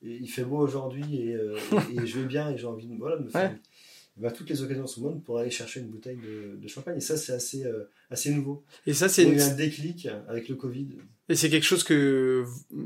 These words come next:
Speaker 2: euh, vous avez comme rôle de, de promouvoir au sein du syndicat ? Ou pas forcément ?
Speaker 1: Alors, on fait pas trop de commerce. Notre but, c'est, c'est pas de vendre du champagne ou de, de faire la promotion
Speaker 2: D'accord. Ça, c'est plus
Speaker 1: du,
Speaker 2: l'interprofession.
Speaker 1: du vin de, non, c'est, euh, les,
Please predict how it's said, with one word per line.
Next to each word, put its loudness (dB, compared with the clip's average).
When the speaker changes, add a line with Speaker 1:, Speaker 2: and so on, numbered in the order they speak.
Speaker 2:
euh, -4
vous 2
avez 8
comme 4
rôle 4
de, 0
de -4
promouvoir 2
au 0
sein 0
du 0
syndicat ? -4
Ou -2
pas 6
forcément ? 6
Speaker 1:
Alors, 6
on 2
fait 2
pas 2
trop -4
de -4
commerce. 0
Notre -2
but, -4
c'est, -2
c'est -6
pas 6
de 2
vendre 2
du 0
champagne 0
ou 0
de, -8
de -10
faire -8
la 2
promotion -4
Speaker 2:
D'accord. 4
Ça, 6
c'est 4
plus 4
Speaker 1:
du, 4
Speaker 2:
l'interprofession. 4
Speaker 1:
du -4
vin 4
de, -2
non, -2
c'est, -2
euh, 0
les, -6